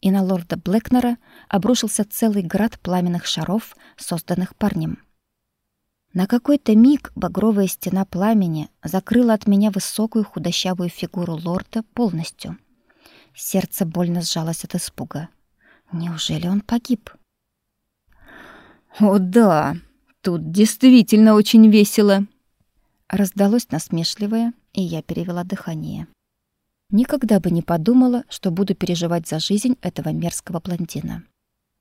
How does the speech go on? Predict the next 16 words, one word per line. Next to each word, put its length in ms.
Второй 540
удар 320
огненного 440
хлыста 540
предназначался 960
именно 300
Вильгельму. 680
В 60
ответ 320
раздался 440
такой 380
отчаянный 460
вопль, 280
что 220
стало 280
ясно, 520